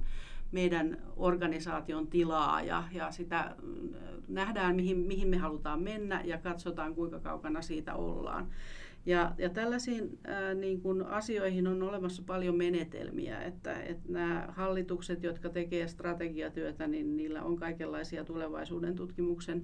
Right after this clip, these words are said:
menetelmiä, joita, joita he käyttää hyväkseen siinä, kun he tekee, tekee tällaisia niin kuin isoja visioita ja,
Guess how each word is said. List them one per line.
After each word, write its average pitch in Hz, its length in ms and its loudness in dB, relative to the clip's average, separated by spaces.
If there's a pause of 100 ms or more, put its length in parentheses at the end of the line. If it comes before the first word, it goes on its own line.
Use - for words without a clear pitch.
(600)
menetelmiä, 170 720 4
joita, 156 400 0
joita 165 260 -2
he 160 120 -4
käyttää 165 460 -4
hyväkseen 170 560 -2
siinä, 165 260 -4
kun 170 160 -6
he 165 100 -6
tekee, 170 440 -4 (560)
tekee 180 320 2
tällaisia 160 500 -2
niin 156 160 0
kuin 175 180 -2
isoja 160 300 -4
visioita 151 600 -2
ja, 160 200 -2